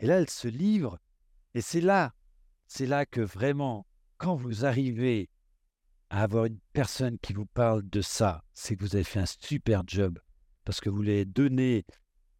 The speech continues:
la possibilité de s'exprimer sur quelque chose de difficile. Donc, ça veut dire que vous lui avez inspiré confiance, vous l'avez rassuré,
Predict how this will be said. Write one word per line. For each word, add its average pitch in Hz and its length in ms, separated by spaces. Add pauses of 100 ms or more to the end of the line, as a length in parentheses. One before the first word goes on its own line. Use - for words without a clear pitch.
la 107 120
possibilité 120 520
de - 80
s'exprimer 110 340
sur - 180
quelque - 180
chose 92 160
de 92 100
difficile. 131 600
Donc, 120 140
ça - 100
veut 110 80
dire 117 120
que 101 60
vous 104 60
lui 95 100
avez 92 140
inspiré 139 440
confiance, 143 520
vous 113 80
l'avez 101 280
rassuré, 120 560